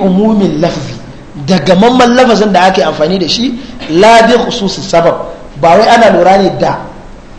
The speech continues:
asalin wanda ayar ta sauka akan shi ba.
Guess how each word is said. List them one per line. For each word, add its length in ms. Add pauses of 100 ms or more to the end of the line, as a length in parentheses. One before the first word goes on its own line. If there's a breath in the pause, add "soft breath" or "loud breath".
(500)
asalin 640 (240)
wanda 380 (240)
ayar 400
ta 80
sauka 320
akan 140
shi 140
ba. 80